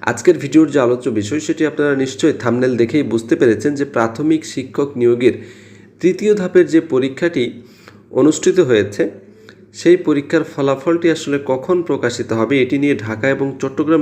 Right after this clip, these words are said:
বিভাগের যে সমস্ত প্রার্থীরা রয়েছেন, তারা অনেকেই জানতে চাচ্ছেন এবং এই বিষয়টি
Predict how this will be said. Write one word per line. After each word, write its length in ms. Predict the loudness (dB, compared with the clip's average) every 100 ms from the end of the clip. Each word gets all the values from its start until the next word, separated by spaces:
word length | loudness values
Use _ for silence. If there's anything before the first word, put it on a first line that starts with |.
| 2
বিভাগের 320 | 2 2 0 0
যে 60 | -2
সমস্ত 300 | -2 -2 0 0 0 -4 -20 -20 -16 -2
প্রার্থীরা 420 | 0 0 0 2
রয়েছেন, 320 | 4 4 2 -2 -2
তারা 140 | -2 -2
অনেকেই 280 | -2 -4 -2
জানতে 240 | -2 -2 -2
চাচ্ছেন 260 | -4 -4 -2 0
এবং 100 | 2
এই 60 | 0
বিষয়টি 300 | 0 -2 -2